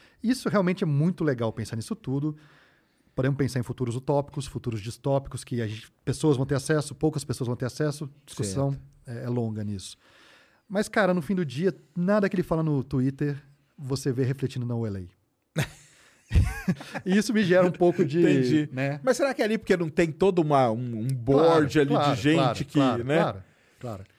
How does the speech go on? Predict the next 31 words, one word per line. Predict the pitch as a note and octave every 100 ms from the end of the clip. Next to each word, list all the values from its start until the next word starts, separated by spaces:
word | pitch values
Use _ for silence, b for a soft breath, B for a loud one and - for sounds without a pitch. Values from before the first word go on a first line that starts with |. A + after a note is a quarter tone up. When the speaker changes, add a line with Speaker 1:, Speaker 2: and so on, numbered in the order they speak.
| -
Speaker 2:
Porque | F#3+ A3+
é | A3+
diferente | - C4 G3+ -
a | G3+
gestão, | B3 - - C#3
né? | C#3 E3
Deve | C#3 F3
ser, | - C#3+
né? | B2+ C#3+ -
Speaker 1:
Claro, | C3
Speaker 2:
Bem | B2
diferente | F3+ C#3 D#3+ -
de |
uma | C3+
Speaker 1:
claro. | D3 C3
Speaker 2:
SpaceX | - C#3 C3 C3 B2+ -
da | B2
vida. | G#2 C#3+ E3
Speaker 1:
Não, | F#3
você | C#3+
tem | D#3 D3 B2+
mais | C#3+ C3+ B2+
de |
uma | D3
empresa | C#3+ B2+ A2 A2 - _ _ _
envolvida. | C#3+ B2+ D3+ C#3 D#3 A#2 C#3
Speaker 2:
Exato. | B2 A2+ A2+ G#2+ A2
Speaker 1:
Tem | A2
Lockheed, | G#2+ G2+ C3 B2
tem | G#2+
Boeing. | G2 B2 B2